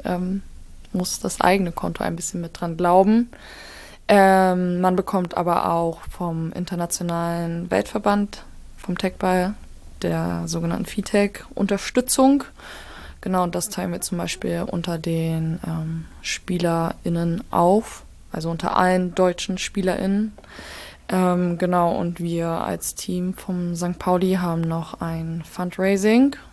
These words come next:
ähm, auf GoFundMe, ähm, erstellt. Ähm, Link findet ihr in der Beschreibung. <laughs> Genau, genau. Und der ist zwar auch noch nicht so lange aktiv, aber da hoffen wir auch noch, dass wir einfach ein bisschen finanzielle Unterstützung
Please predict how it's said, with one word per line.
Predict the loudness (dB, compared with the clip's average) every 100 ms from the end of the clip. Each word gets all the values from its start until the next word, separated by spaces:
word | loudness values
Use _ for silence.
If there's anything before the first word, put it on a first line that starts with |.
| -12
ähm, | -8 -6 -6 -6
auf | -8 -8 -6
GoFundMe, | -4 -4 -2 -2 2 2 2 -4 -20 -18 -18 -16 -16 -18 -6 6
ähm, | 8 10 8 4
erstellt. | 2 2 6 8 8 6 0 -8 -6 -4
Ähm, | -2 -2 -4 -6
Link | -6 -6 -4
findet | -6 -4
ihr | -2
in | -2
der |
Beschreibung. | -2 -4 2 4 8 8 8 6
<laughs> | 2 4 8 8 8 6 6 4 2 -12 -6 2 4 4 2 -4 0
Genau, | 4 6 6 4 -4 -12 _ -20 -20 -10
genau. | -8 -6
Und | -4 -2
der | 0 0
ist | -2 0
zwar | 4 4
auch |
noch | 4 2
nicht | -2
so |
lange | -2 -2 -2 -2
aktiv, | -4 -8 -10 -10 -10 -10
aber | -8 -6
da | -6
hoffen | -8 -6 0
wir | 4
auch | 4 2
noch, | -6
dass | -6 -4
wir | -2
einfach | 0
ein | 2
bisschen | 2 0 0
finanzielle | 0 0 -2 -2 -2
Unterstützung | -4 -8 -8 -4 -2 -2 -4